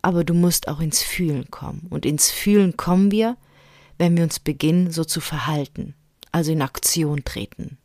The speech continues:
Das heißt, vielleicht bist du in einer Beziehung,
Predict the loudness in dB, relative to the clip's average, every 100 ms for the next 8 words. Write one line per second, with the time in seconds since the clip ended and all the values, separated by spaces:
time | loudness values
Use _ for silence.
0 | _ _ _ _ _ _ -20 -16 -16 -12
1 | -4 -2 2 4 4 2 -2 -8 -14 _
2 | _ _ _ _ _ _ _ _ _ _
3 | _ _ 2 4 4 4 2 4 2 4
4 | 2 0 -2 0 -2 2 2 2